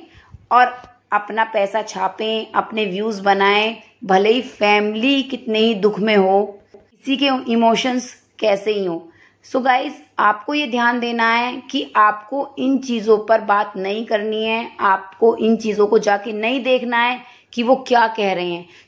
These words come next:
क्योंकि जो भी कह रहे हैं सब कुछ fake है, उन videos में कहीं कुछ नहीं होता है। ये कुछ लोग ना न्याय का देवता बने हुए हैं।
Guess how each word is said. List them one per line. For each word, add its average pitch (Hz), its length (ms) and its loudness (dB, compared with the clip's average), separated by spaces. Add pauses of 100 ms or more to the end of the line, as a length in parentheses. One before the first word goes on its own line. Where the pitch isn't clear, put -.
(120)
क्योंकि 240 300 0
जो 220 260 6
भी 262 160 2
कह 233 200 4
रहे 214 120 -2
हैं 240 80 -6
सब 220 300 -10
कुछ 247 200 -6
fake - 460 2
है, 240 180 2
उन 233 220 -6
videos 226 460 -4
में 240 120 -6
कहीं 233 260 -4
कुछ 226 280 -6
नहीं 240 200 2
होता 185 260 -2
है। 180 220 -6 (600)
ये 262 120 0
कुछ 294 260 -4
लोग 254 240 2
ना 294 140 2
न्याय 220 420 2
का 247 140 4
देवता 214 360 -2
बने 208 200 -2
हुए 185 240 2
हैं। 175 200 -2